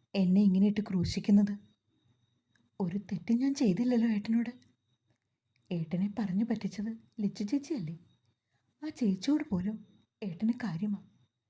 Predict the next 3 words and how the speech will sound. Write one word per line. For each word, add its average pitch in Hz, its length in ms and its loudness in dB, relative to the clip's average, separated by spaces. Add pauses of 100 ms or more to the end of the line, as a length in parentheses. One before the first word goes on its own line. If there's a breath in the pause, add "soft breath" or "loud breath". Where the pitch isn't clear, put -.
(340)
എന്നെയല്ലേ 202 500 2
കാണരുതാത്തത്?" 202 760 -2 (840 soft breath)
പൊട്ടിക്കരഞ്ഞുകൊണ്ട് 294 800 0